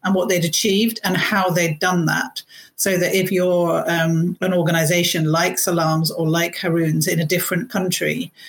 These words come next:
you can pick up this toolkit and, and it gives you kind of a suite of options of things that you may be able to do,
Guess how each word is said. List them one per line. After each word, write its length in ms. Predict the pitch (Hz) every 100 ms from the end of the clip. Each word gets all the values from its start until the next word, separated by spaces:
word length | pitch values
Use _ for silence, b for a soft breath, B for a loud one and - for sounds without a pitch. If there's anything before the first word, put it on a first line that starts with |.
| B -
you 180 | 185 185
can 220 | 190 180
pick 180 | 208 208
up 160 | -
this 140 | 180 -
toolkit 520 | 214 202 196 165 147
and, 200 | 156 160 151
and 100 | 175
it 140 | 170
gives 260 | - 185 170
you 200 | 175 160
kind 180 | 202 175
of 60 |
a 40 | 160
suite 540 | - - 208 185 -
of 100 | 160 -
options 520 | 190 - - 170 165
of 100 | 160
things 320 | - 170 165
that 160 | 151 165
you 100 | 165
may 220 | 170 170
be 160 | 160 156
able 220 | 156 151
to 100 | 147
do, 480 | 147 165 156 151